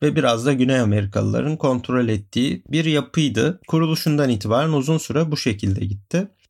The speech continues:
Bin dokuz yüz ellilerin sonuna baktığımızda fifa'nın yalnızca dört tane Afrikalı üyesi vardı. Güney Afrika, Mısır,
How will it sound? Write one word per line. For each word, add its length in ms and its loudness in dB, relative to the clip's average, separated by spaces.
Bin 120 2
dokuz 200 0
yüz 140 -2
ellilerin 720 2
sonuna 600 0
baktığımızda 760 0
fifa'nın 360 0
yalnızca 500 0
dört 280 0
tane 240 2
Afrikalı 560 0
üyesi 380 0
vardı. 400 2
Güney 380 0
Afrika, 500 -2
Mısır, 600 -2